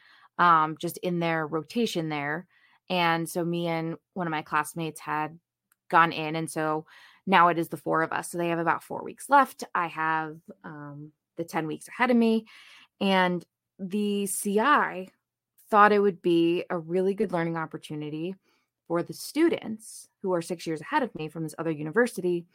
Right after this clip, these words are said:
to do his job, is what it felt like, and is what I reported on my clinical reports on the end, um, to teach us the ropes of the hospital, to teach us line management,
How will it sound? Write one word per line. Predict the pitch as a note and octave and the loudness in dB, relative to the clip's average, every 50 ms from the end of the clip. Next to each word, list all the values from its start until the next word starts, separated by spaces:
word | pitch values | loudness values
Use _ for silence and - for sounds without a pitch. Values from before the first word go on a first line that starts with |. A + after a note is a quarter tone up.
| _ _ _ _ _ _ _ _ _ _ _ _ _ _ _ _ _ _ - | _ _ _ _ _ _ _ _ _ _ _ _ _ _ _ _ _ _ -10
to | - A3+ A3+ A3 G#3 G#3 G#3 F3+ _ _ _ _ _ _ _ _ _ _ _ _ _ _ _ _ _ _ - | -2 0 2 2 4 2 0 -2 _ _ _ _ _ _ _ _ _ _ _ _ _ _ _ _ _ _ -4
do | G#3 A#3 C4 D4 | 0 2 2 2
his | C#4+ B3+ C4+ A3+ F3+ - | 0 2 0 -2 -2 -2
job, | - - E3+ D3 D#3 E3 G3+ A3+ A3+ _ _ _ _ _ _ _ _ _ _ _ _ - | -6 -2 0 4 4 4 4 2 0 _ _ _ _ _ _ _ _ _ _ _ _ -4
is | G#3 G#3 F#3+ | -4 -4 0
what | F#3+ G3+ F#3+ | 0 2 4
it | F#3 F3+ F3+ | 2 2 2
felt | E3+ D#3+ - - | 0 0 0 2
like, | G3 G#3 A3 A3+ A3 - _ _ _ _ _ _ _ _ - | 0 0 0 -2 -4 -8 _ _ _ _ _ _ _ _ -6
and | - F#3+ F#3+ | -4 -2 0
is | F#3 F3+ E3+ E3+ - | 0 0 -2 -4 -4
what | F3 E3+ - - | -4 -4 -2 0
I | - D#3+ E3 E3+ E3+ E3+ E3+ E3 D#3 - _ - | 2 4 4 4 4 2 0 -2 -4 -6 _ -12
reported | E3+ F3 E3+ _ - E3+ D#3+ E3 F3+ G#3+ A3+ A3 | -12 -12 -12 _ -8 -6 -6 -4 -4 -4 -4 -2
on | - E3+ E3 E3 | -2 -2 -2 -2
my | D#3+ D#3+ D#3 D#3 D#3 D#3 D3+ | -4 -6 -6 -6 -8 -10 -12
clinical | - D#3+ D3+ D3+ - D#3 | -14 -14 -14 -8 -8 -8
reports | D3+ D3 - - D3+ - | -8 -6 -8 -10 -8 -8
on | D#3 D#3 | -8 -6
the | D3+ D3+ | -4 -4
end, | D#3 G3 D#4 E4+ - _ _ - - - - - - - _ _ - | -2 -2 -2 -4 -6 _ _ -20 -20 -20 -20 -20 -20 -20 _ _ 4
um, | F#3+ F3+ F3+ F3 F3 E3+ E3+ E3 D#3+ _ _ _ _ _ _ _ _ _ - | 8 10 10 10 10 8 6 2 -2 _ _ _ _ _ _ _ _ _ -8
to | - G#3+ - _ - | -6 -6 -6 _ -10
teach | - - D4 C#4 - - - - | -8 -2 -2 -2 -2 -4 -6 4
us | - F3 F3+ F#3 - - - - - | 6 6 6 6 4 -6 -16 -14 -6
the | - F3 D#3+ | -4 -4 -4
ropes | D3 D3+ D3+ E3+ B3+ - _ - - - - - | -2 -4 -6 -6 -6 -10 _ -20 -20 -20 -16 -8
of | - A#3 A3 | -8 -6 -6
the | A3 A3+ | -4 -6
hospital, | G3+ A3 - - - - C#4 C4+ D4 D4+ D#4+ E4 _ - | -2 -2 -4 -4 -4 -10 -8 -6 -6 -6 -6 -10 _ -10
to | A#3 A3 | -10 -10
teach | - - G3+ G3 G3+ | -8 -8 -8 -2 -2
us | F3+ F3+ - | -2 -2 -2
line | D#3+ D#3 D3+ D3+ D3+ | -2 -2 -2 -2 -4
management, | D3+ D3 D#3+ G3 A3 - - C4+ C#4 C#4+ - - | -8 -8 -8 -8 -10 -8 -6 -6 -6 -6 -8 -12